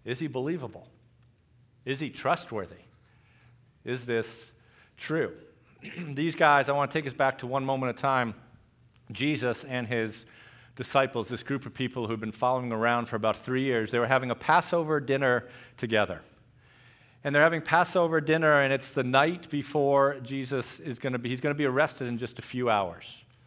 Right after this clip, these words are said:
And it's the night before he's gonna be executed. The next day, he's going to be executed. And for about three years, these guys have been following him around.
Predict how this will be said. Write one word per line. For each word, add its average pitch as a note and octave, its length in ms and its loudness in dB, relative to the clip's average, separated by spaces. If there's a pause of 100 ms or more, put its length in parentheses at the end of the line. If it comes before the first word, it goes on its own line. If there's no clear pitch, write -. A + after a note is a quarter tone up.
(420)
And B2+ 120 0
it's C3 160 -6
the C3+ 100 -2
night D#3 380 0
before D3+ 500 0
he's C3 200 -6
gonna C3+ 160 -4
be C3+ 160 -4
executed. C3 640 0
The A#2+ 60 -2
next C3 260 -2
day, C3 320 2
he's B2+ 240 -8
going B2 260 -4
to A#2+ 100 -10
be A2+ 360 -4 (360)
executed. A2+ 560 -2
And A#2 100 -2
for C#3 100 0
about C#3 340 4
three G3+ 260 2
years, G3+ 440 4
these D3+ 180 -2
guys D#3+ 380 6
have B2+ 80 -6
been B2+ 100 -2
following D#3 540 4
him C3 60 0
around. C3+ 460 6